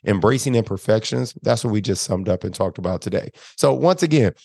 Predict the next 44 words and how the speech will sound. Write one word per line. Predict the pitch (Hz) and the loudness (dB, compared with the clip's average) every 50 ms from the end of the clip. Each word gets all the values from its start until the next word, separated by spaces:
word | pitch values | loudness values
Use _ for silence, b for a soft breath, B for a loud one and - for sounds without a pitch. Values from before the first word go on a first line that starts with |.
| b b _ - | b b _ 0
get | 123 147 170 | 2 4 4
on | 180 170 | 4 2
social | - - 147 135 - - 117 | 2 2 0 0 2 0 0
media, | 120 120 117 120 120 113 110 | 0 0 2 2 2 4 4
hit | 110 147 147 135 | 2 2 0 0
me | 143 147 139 127 113 | -2 0 0 2 4
up. | 110 110 110 | 2 2 2
Let | - 113 131 - | 2 0 0 0
me | 143 143 | 0 -2
know | 131 131 123 120 | 0 2 0 0
if | 110 113 | 0 -2
you | 117 117 | -6 -6
enjoyed | 110 104 90 120 123 120 113 | -6 -4 -2 0 0 0 0
this | - 113 - | 0 -4 -4
episode. | - 107 - 104 95 - 104 98 95 95 95 92 B B B B | -4 -6 -4 -4 -4 0 2 2 4 4 2 0 B B B B
Let | B 120 131 127 | B 0 2 4
me | 127 123 | 2 2
know, | 117 113 113 113 113 113 - | 4 4 4 4 4 4 2
um, | - 98 101 101 98 92 | 2 0 0 0 -2 -4
some | - - 101 90 | -4 -6 -6 -4
conversations | - 113 107 101 98 98 - 110 107 98 - 101 92 | 0 0 0 2 0 0 0 0 -2 0 -2 -4 -2
that | - 101 - - | -2 -2 -2 -2
you | 104 92 | -2 0
had, | 90 101 101 101 101 104 95 92 | 2 4 4 4 4 2 2 0
and | 90 87 90 B B B B B | 0 -2 -4 B B B B B
let's | - 147 139 - | 0 0 0 2
dive | 143 131 120 110 95 - | 2 2 2 2 0 2
deeper, | 110 101 104 - 87 87 | 0 0 0 0 -4 -4
right? | 95 95 - - | -2 -2 -2 0
Let's | 110 135 147 - | 0 0 0 0
become | 175 160 156 135 117 | -2 0 2 2 4
better | 107 113 113 113 113 - | 4 4 4 4 2 2
each | - 135 131 - | 0 -2 -2 0
and | 127 113 | 0 0
every | 113 104 104 | 0 -2 -2
single | - - 92 95 92 | -4 -2 -2 -2 0
day | 87 95 92 90 90 - B B B B B | 2 2 2 2 0 -2 B B B B B
than | 98 104 107 104 | 2 2 4 4
we | 107 107 | 4 2
were | 101 98 95 90 90 92 92 B B B B - | 2 4 4 4 4 4 0 B B B B -8
the | 107 95 | -6 0
day | 95 101 95 | 2 2 2
before. | 92 90 87 - - 98 87 82 80 | 2 0 -2 -4 0 2 2 2 2
So, | - - 127 110 107 | 2 4 2 2 2